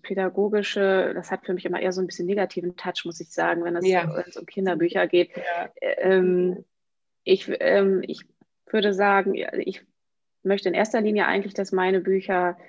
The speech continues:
Speaker 1: Spaß machen und, ähm, gute Unterhaltung sind. Also dass, dass das Bücher sind, wo, ähm, die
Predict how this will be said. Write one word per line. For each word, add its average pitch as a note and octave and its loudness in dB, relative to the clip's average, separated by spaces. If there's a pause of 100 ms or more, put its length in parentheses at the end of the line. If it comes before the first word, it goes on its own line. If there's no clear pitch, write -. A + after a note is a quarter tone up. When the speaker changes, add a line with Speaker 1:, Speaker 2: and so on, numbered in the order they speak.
(200)
Speaker 1:
Spaß - -4
machen B3+ 0
und, G3 -2
ähm, F3+ -2 (1080)
gute G3 0
Unterhaltung D#3+ -4
sind. D#3 -8
Also E3+ -6
dass, E3+ -8 (140)
dass - -8
das E3 -10
Bücher F#3+ 2
sind, F3 2
wo, E3+ 2 (960)
ähm, F3 -2
die F3+ -2